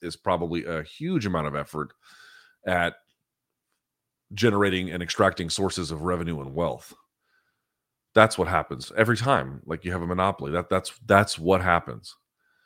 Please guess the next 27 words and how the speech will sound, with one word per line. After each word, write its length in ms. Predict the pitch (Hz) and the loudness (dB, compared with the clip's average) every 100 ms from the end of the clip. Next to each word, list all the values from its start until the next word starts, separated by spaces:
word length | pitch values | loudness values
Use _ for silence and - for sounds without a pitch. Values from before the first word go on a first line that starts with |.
| _ _ | _ _
right? 240 | 87 95 101 _ | -2 0 -2 _
So, 720 | - 110 98 95 92 90 85 _ _ _ - | -4 0 2 2 0 -2 -6 _ _ _ -4
like, 180 | 104 - | -4 -2
look 200 | 113 147 | -2 4
at 60 | 165 | 6
all 120 | 139 | 4
the 60 | |
changes 400 | 113 135 127 104 | 4 2 0 0
that 100 | 98 | -2
are 80 | 92 | -2
happening. 520 | 98 107 - 80 76 76 | 0 0 0 -6 -8 -6
Do 120 | 101 | 0
they 160 | 104 | 0
seem 400 | 104 - 135 147 | 0 -2 -4 -2
like 180 | 139 110 | 0 2
those 180 | 117 107 | 0 -2
are 80 | 104 | -4
changes 580 | - 110 110 95 90 82 | -4 -4 -4 -4 -6 -2
that 200 | 90 82 | -4 -4
make 460 | 90 92 98 - | -6 -6 -6 -10
cards 560 | - 110 101 101 98 80 | -4 2 4 4 0 -2
better 360 | 90 87 110 | 0 2 2
and 120 | 95 87 | 0 -4
the 60 | |
fan 280 | 80 95 95 | -6 -4 -4
experience 600 | 98 - 87 92 107 117 | -4 -6 -4 -4 -4 -4
better? 360 | 127 131 151 | -6 -4 -6